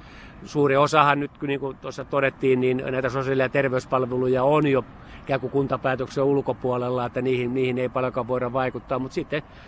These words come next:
tää opetus, varhaiskasvatus, päivähoito, t-, tän tyyppiset asiat, kulttuurihankkeet, liikuntahankkeet, niin voidaan ihan hyvin nähdä. Onhan meillä ollut vaikka suunnistuskilpailuja, että kaupunkisuunnistus täällä ja metsäsuunnistus Ruokolähdellä, että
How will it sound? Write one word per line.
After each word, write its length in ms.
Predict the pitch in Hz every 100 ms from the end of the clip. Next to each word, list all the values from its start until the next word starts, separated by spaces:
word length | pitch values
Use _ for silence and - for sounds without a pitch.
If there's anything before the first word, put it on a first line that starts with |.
| -
tää 120 | 156
opetus, 520 | 160 165 165 160 -
varhaiskasvatus, 920 | 156 151 160 147 160 151 156 139 147
päivähoito, 680 | 160 151 151 139 147 147 143 - - - - -
t-, 180 | 160
tän 180 | 165 156
tyyppiset 520 | 156 143 147 143 131
asiat, 280 | 139 147 131
kulttuurihankkeet, 1080 | 147 147 131 - 151 147 147 143 - 143 135
liikuntahankkeet, 880 | 143 139 139 143 131 127 113 135 131
niin 140 | 139
voidaan 300 | 147 120 120
ihan 180 | 139 147
hyvin 200 | 147 139
nähdä. 280 | 139 131 123 - - - -
Onhan 200 | 127 123
meillä 240 | 151 156
ollut 140 | 160 156
vaikka 180 | 156 160
suunnistuskilpailuja, 1200 | 180 170 151 - - 175 160 131 135 131 135 131
että 120 | -
kaupunkisuunnistus 840 | 156 143 143 135 147 143 - 139
täällä 300 | - 151 147
ja 100 | 147
metsäsuunnistus 720 | 151 147 156 131 151 143 156 139
Ruokolähdellä, 760 | 151 143 135 127 123 120 117
että 200 | -